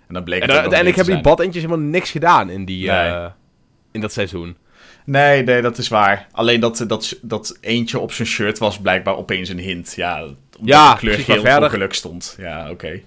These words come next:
Speaker 2: Maar, maar verder hebben die eentjes helemaal niks gedaan, volgens mij. Inderdaad,
Speaker 1: Nee.
Speaker 2: ja, Guus Geluk was volgens mij toen de,
Speaker 1: <laughs> Ja,
Speaker 2: de
Speaker 1: was
Speaker 2: hint
Speaker 1: toen
Speaker 2: of
Speaker 1: de
Speaker 2: zo.
Speaker 1: hint. Ja, precies.
Speaker 2: Ja.
Speaker 1: Ja, laten we het daar niet meer over hebben, alsjeblieft. <laughs>
Speaker 2: Nee.
Speaker 1: Ehm,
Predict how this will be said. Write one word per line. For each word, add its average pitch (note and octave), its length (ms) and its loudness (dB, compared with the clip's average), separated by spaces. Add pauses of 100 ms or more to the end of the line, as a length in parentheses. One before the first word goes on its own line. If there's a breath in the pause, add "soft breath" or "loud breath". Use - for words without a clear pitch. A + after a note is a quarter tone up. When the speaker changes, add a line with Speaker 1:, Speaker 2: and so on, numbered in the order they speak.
Speaker 2:
Maar, G#2+ 180 -8
maar B2 160 -2
verder C#3 360 2
hebben D3 240 -2
die C#3+ 120 -4
eentjes C#3 260 -8
helemaal C3+ 220 -8
niks - 180 -10
gedaan, B2 360 0
volgens F2+ 300 -14
mij. E2+ 260 -6
Inderdaad, G#2 320 -2
Speaker 1:
Nee. F#2 100 0
Speaker 2:
ja, A2+ 220 2
Guus - 220 -8
Geluk G#2+ 320 -4
was F#2+ 200 -12
volgens - 240 -14
mij F2+ 120 -8
toen F#2+ 220 -14
de, F2 280 -6 (180)
Speaker 1:
<laughs> - 220 -6
Ja, - 120 -6 (380 loud breath)
Speaker 2:
de F2+ 100 -8
Speaker 1:
was - 20 -
Speaker 2:
hint F#2+ 180 -6
Speaker 1:
toen G2 100 -6
Speaker 2:
of E2+ 60 -10
Speaker 1:
de E2 80 -14
Speaker 2:
zo. E2+ 60 -10
Speaker 1:
hint. F2 280 -10
Ja, E2+ 320 -14
precies. F2 420 -16
Speaker 2:
Ja. D#2+ 300 -12
Speaker 1:
Ja, E2 200 -16
laten F2+ 160 -8
we A2+ 60 -12
het G#2 80 -12
daar G2 160 -2
niet G#2 100 -6
meer G2+ 100 -6
over G2 240 -4
hebben, F#2 220 -6
alsjeblieft. F2+ 560 -12
<laughs> - 20 -20 (1080 loud breath)
Speaker 2:
Nee. C3 120 -4
Speaker 1:
Ehm, B2 380 2